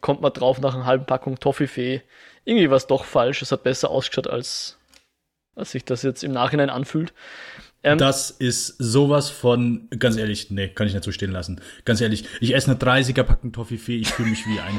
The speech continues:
Speaker 2: <laughs> Gott danach. Ganz ehrlich.
Speaker 1: Okay, nichts gegen Toffifee, du hast recht.
Speaker 2: Halbe Packung Toffifee, also, äh, du heißt, du isst sieben oder acht und dann, nee, ganz ehrlich, boah, wenn ich so, wenn ich sowas höre, Junge, da kocht in mir das Blut, das kocht in mir,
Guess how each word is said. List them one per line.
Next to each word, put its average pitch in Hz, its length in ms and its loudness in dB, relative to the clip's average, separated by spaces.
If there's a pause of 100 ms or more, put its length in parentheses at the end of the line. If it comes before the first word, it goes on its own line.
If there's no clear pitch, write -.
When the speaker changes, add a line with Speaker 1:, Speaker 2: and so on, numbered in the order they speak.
Speaker 2:
<laughs> - 80 -14
Gott 123 260 2
danach. - 540 -2 (420)
Ganz 131 240 0
ehrlich. 117 400 0 (1400)
Speaker 1:
Okay, 127 240 0 (520)
nichts 160 220 0
gegen 147 140 2
Toffifee, 131 360 -2
du 135 80 -2
hast - 160 -4
recht. - 320 -4
Speaker 2:
Halbe 202 300 4
Packung 151 320 -2
Toffifee, 139 480 -2
also, 110 260 -4 (320)
äh, 117 340 -10
du 131 140 2
heißt, 156 220 2
du 151 60 0
isst 143 180 -2
sieben 180 160 0
oder 165 180 4
acht 180 200 0
und 151 60 0
dann, 110 220 -4
nee, 92 220 -4
ganz 87 180 -8
ehrlich, 87 240 -10
boah, 95 380 -4
wenn 95 80 -6
ich 104 100 -8
so, 120 140 -8
wenn 135 80 2
ich 135 60 0
sowas 143 260 2
höre, 139 360 2
Junge, 120 180 0
da 107 100 -6
kocht - 460 -2
in 127 180 6
mir 117 260 6
das 113 160 -2
Blut, - 260 -2
das - 220 -4
kocht 208 460 0
in 170 340 2
mir, 185 340 4